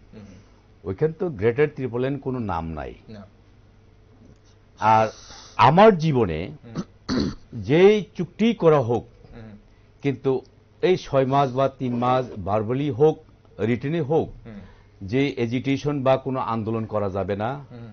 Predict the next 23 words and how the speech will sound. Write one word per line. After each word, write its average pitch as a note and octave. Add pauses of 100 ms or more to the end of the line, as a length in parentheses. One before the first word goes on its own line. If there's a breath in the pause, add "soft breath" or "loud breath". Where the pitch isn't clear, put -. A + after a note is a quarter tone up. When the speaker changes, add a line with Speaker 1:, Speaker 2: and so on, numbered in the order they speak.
Speaker 2:
প্রোটেস্ট A#2
করা G#2
যাবে F2+
না, A#2+ (500 soft breath)
আমার D3
মনে G#3
হয় F#3
আমার E3+
জীবনে C3+
এটাই D#3
মধ্যে E3
প্রথম C3+
আমি A#2
শুনলাম। F#2 (1300)
Speaker 1:
হুম। G2+ (180)
Speaker 2:
আমার D3+
জীবনে। D#2+
Speaker 1:
হুম। G2+ (120)
Speaker 2:
আমি G3
জানি G3
না F3+
অন্যদের C3
ব্যাপারে। -